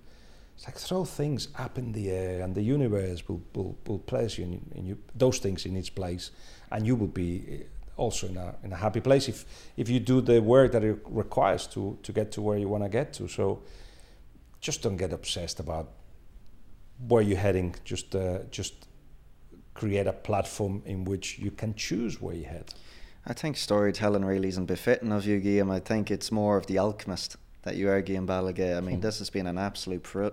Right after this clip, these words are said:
Speaker 2: privilege of mine to sit down with yourself and, like, go through your own career to date, and in fact, go through the latest edition of a book I would have swallowed whole as a kid. So again,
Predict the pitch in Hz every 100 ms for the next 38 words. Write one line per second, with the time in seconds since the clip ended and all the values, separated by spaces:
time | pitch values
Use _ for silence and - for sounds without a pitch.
0 | - - 92 101 98 92 85 92 90 87
1 | 92 90 - - - - - - 208 101
2 | - 98 - 104 104 98 - 92 90 87
3 | - - - - - - - - 92 92
4 | - 110 110 - - 110 101 101 104 104
5 | - 98 101 95 - 95 104 101 92 90
6 | 82 - - - - 92 - 104 101 -
7 | - - 110 101 - 104 98 101 98 -
8 | 95 95 - 98 90 90 101 - 98 98
9 | 98 - - - - - 113 107 104 98
10 | 107 110 101 98 - 101 101 - - -
11 | - - - - - 98 98 95 - -
12 | 95 107 101